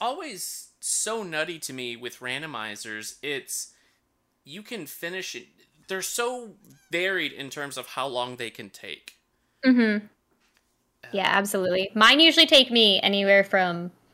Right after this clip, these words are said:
Speaker 2: two to three hours 'cause
Speaker 1: Mm-hmm.
Speaker 2: I'm not good. But then I watch someone like Sonic run a, a randomizer seed, and he's done in, like, an hour and fifteen. <laughs>
Speaker 1: Yeah.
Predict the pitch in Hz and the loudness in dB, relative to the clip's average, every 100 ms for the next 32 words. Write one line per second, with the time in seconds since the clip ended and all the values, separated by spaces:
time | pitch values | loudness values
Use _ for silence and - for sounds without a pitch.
0 | _ _ _ _ - _ _ _ _ - | _ _ _ _ -20 _ _ _ _ -2
1 | 220 208 202 190 175 175 170 214 - - | -2 0 4 4 4 2 -2 -6 -10 -6
2 | 214 165 135 196 190 185 - 185 170 165 | -4 -4 0 2 2 0 0 2 2 -2
3 | - _ 214 196 202 202 202 202 - - | -8 _ 6 8 8 6 6 6 4 2
4 | 214 208 190 180 208 185 175 - - 185 | 2 4 0 2 4 4 2 -4 -2 0
5 | 175 170 170 - _ 190 180 175 170 170 | 0 -2 -4 -8 _ -4 -2 -2 -2 -4
6 | 180 190 175 180 170 - 190 185 185 202 | -4 -6 -6 -4 -4 -4 -4 -2 -2 -2
7 | 185 180 175 175 - _ _ _ _ _ | -2 -2 -4 -6 -8 _ _ _ _ _
8 | _ _ _ - 190 180 175 175 175 185 | _ _ _ 0 4 4 4 0 -2 -6
9 | - - - 220 - _ 302 - - _ | -4 -6 -6 -8 -10 _ 4 4 -4 _
10 | - 285 120 | 8 8 6